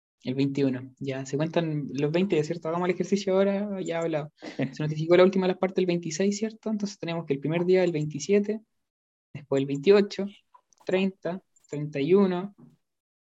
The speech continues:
Speaker 1: uno, ¿cierto? El dos, el tres, el cuatro de septiembre, seis, siete, ocho, nueve, diez,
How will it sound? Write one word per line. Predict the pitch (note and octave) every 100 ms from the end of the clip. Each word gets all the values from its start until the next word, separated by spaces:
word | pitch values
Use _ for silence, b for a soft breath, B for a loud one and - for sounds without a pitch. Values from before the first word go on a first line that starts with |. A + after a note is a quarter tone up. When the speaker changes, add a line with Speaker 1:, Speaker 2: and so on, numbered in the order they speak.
| _ _
Speaker 1:
uno, | G3+ G#3 F#3 G3
¿cierto? | - F#3+ _ F#3 G3 _ _ _ -
El | C3+ C#3+
dos, | D#3+ F#3+ F#3+ F#3+ - - -
el | - C3+ D3 D3
tres, | - F3 F#3 - -
el | D3+
cuatro | D3+ - F#3+ F#3+
de | F3+
septiembre, | F3+ - F#3 F#3 F3+ F3 F3 F3 F3+ _ _ -
seis, | F3+ F3 F3+ -
siete, | F3+ F3 F3 E3
ocho, | E3+ E3+ - F3
nueve, | E3+ E3 E3 D#3 E3
diez, | E3+ E3+ -